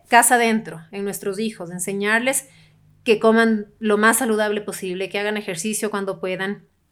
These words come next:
que intenten tener estilos de vida sanos, porque cada vez la vida se hace mucho más complicada para que esto se pueda dar. Más ahora en esta época de pandemia, es súper complicado que un niño pueda salir al parque a jugar tranquilamente.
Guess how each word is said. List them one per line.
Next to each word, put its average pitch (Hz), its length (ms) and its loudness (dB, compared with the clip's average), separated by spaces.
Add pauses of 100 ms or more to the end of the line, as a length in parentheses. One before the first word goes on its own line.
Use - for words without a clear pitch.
(320)
que 247 60 -4
intenten 233 460 0
tener 208 320 -2
estilos 220 420 -4
de 208 80 -4
vida 202 380 -4
sanos, 185 420 -4
porque - 260 -16
cada 202 220 -2
vez 208 160 -2
la 208 120 0
vida 208 320 -4
se 214 120 -6
hace 196 140 -6
mucho 220 260 -4
más 220 180 -4
complicada 220 540 -4
para 185 180 -4
que 180 80 -10
esto 180 160 -12
se - 120 -12
pueda 175 260 -8
dar. 165 280 -10 (380)
Más 214 220 2
ahora 214 240 2
en 196 60 -6
esta 202 180 -8
época 202 220 -6
de 185 80 -6
pandemia, 185 400 -8
es 165 60 -12
súper 208 260 -6
complicado 196 500 -6
que 190 80 -10
un 185 60 -8
niño 185 220 -10
pueda 175 120 -6
salir 180 240 -6
al 175 120 -4
parque 190 220 -4
a 185 60 -10
jugar 180 240 -8
tranquilamente. 175 720 -12